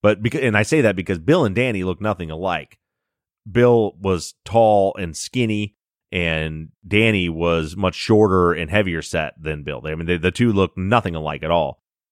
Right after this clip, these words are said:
So anyone that knew them couldn't have mistaken the two for each other. So the only way that could happen would be if someone, like, hired someone.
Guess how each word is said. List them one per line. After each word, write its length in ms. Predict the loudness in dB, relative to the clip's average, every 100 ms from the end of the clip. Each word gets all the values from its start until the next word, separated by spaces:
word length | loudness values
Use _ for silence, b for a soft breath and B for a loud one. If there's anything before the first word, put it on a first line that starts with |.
| _
So 180 | 0 2
anyone 300 | 4 4 4
that 120 | 2
knew 320 | 2 4 4
them 280 | 4 0 -2
couldn't 260 | 0 0 0
have 120 | -4
mistaken 460 | -8 -6 -4 -4 -8
the 80 | -14
two 200 | -14 -16
for 160 | -16
each 140 | -16 -14
other. 200 | -12 -8
So 100 | -2
the 60 |
only 160 | 0 4
way 100 | 4
that 140 | 4
could 100 | 0
happen 380 | 0 0 0 -4
would 120 | -8
be 160 | -4 -4
if 120 | -4
someone, 300 | -6 -6 -8
like, 160 | -10 -12
hired 460 | -2 0 0 -2
someone. 440 | -6 -12 -12 -16